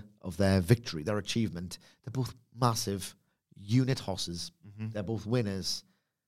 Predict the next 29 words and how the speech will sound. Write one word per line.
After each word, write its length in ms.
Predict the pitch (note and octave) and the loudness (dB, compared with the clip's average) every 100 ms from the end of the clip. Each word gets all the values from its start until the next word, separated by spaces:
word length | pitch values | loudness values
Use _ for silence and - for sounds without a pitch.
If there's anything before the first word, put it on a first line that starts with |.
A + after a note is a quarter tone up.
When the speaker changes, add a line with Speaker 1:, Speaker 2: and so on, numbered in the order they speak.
| _ _ _ | _ _ _
Speaker 1:
Who 100 | C3 | 2
wins? 400 | C3 B2+ A2 F2 - - - - - | 4 4 2 -4 -8 -14 -20 -20 -10
I'm 80 | G2 | 0
thinking 300 | - C#3 C#3+ | 2 2 0
Claudio 680 | - A#2 A2 A2+ A#2 C3+ - - | 4 4 4 4 4 2 -2 -8
to 380 | - F#2+ G2 F#2 - _ _ _ _ _ _ _ | -2 0 0 -4 -6 _ _ _ _ _ _ _
make 260 | A2 G2+ G2+ | -6 -6 -2
our 400 | G#2 G#2+ G2+ G2 - _ - | 0 2 2 0 -4 _ -4
fantasy 340 | G#2 F2 - | -4 -4 -6
booking 260 | F#2 F2+ F#2+ | -6 -8 -12
of 60 | |
the 60 | F2 | -16
Kingston 460 | _ B2+ C#3+ A#2 | _ -6 -4 -6
match 260 | F2+ D#2+ - | -8 -10 -10
matter 260 | G2+ C#2 F#2 | -10 -6 -6
all 120 | E2 | -6
the 100 | E2 | -8
more. 320 | D#2+ C#2+ A2+ - _ _ _ _ _ | -10 -14 -20 -20 _ _ _ _ _
In 80 | F#2+ | -12
fact, 540 | - D#3 D#3+ D#3+ - - _ _ - | 4 6 6 2 -12 -20 _ _ -8
it'll 100 | G2+ | -4
be 120 | G2 | -2
weird 240 | G2 A#2+ | 0 0
if 60 | A2 | 0
he 80 | G2 | -2
doesn't, 480 | - D#3 G#2 G#2+ - _ _ _ - | 2 4 2 -6 -14 _ _ _ -14
but 120 | F#2+ | -2
then, 280 | G#2+ G2 F#2+ _ _ _ - | 0 0 -8 _ _ _ -4
"Oh, 280 | C3 A#2 | 0 0